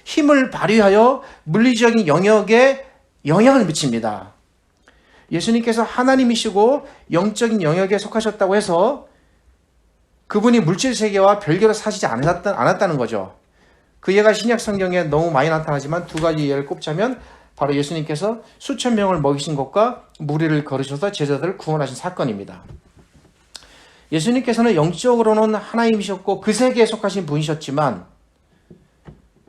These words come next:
그분의 영적인 그 능력과 힘이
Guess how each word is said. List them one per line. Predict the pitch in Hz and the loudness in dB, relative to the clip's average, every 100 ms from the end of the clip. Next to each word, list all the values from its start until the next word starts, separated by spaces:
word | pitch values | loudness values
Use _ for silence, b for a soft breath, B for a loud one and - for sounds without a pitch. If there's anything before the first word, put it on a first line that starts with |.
| _ | _
그분의 | - 196 202 214 | -10 0 4 6
영적인 | 165 185 165 214 202 190 160 - | 4 2 2 2 2 -2 -6 -4
그 | 175 160 | -2 0
능력과 | 151 196 196 185 - 160 | -2 -2 -2 -2 2 0
힘이 | 151 226 196 190 123 | 0 -4 -2 -2 -4